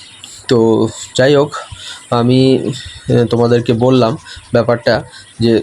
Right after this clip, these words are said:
সবাই কিন্তু, প্রত্যেকটা পাখি কিন্তু, তারা কিন্তু এটা খেতে পারে বা খেতে চায়,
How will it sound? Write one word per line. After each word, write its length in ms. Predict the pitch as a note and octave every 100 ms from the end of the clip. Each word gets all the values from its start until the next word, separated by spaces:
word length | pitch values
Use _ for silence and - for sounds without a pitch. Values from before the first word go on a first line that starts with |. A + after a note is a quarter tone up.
| -
সবাই 400 | - C#3+ F3+ G3
কিন্তু, 280 | F#3+ C3+ G#2+ -
প্রত্যেকটা 500 | C3 - E3 E3 E3+
পাখি 380 | - C3 F#3 E3+
কিন্তু, 460 | D#3+ D3+ E3 G#3+ G3+
তারা 200 | C3+ C3
কিন্তু 320 | C#3 D3 D#3
এটা 260 | B2+ D3+ A3+ - - - - -
খেতে 340 | C#3 C3 D3
পারে 360 | C#3+ B2 B2 D3
বা 120 | C#3+
খেতে 360 | B2+ C3 B2+ C3
চায়, 360 | - C3+ G#2